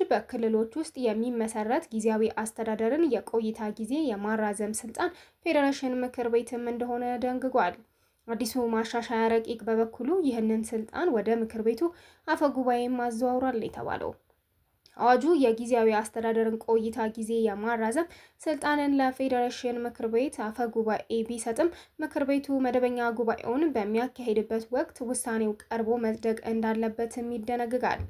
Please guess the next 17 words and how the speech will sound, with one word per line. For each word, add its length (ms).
ምክር 260
ቤት 240
የሚቀርብለትን 1000
የቆይታ 640
ጊዜ 240
ማራዘም 580
ውሳኔ 360
ካልተቀበለው፣ 800
ውሳኔው 480
ውድቅ 220
ከተደረገበት 840
ጊዜ 200
ጀምሮ 340
በሚቆጠር 880
አራት 460
ወራት 360
ጊዜ 180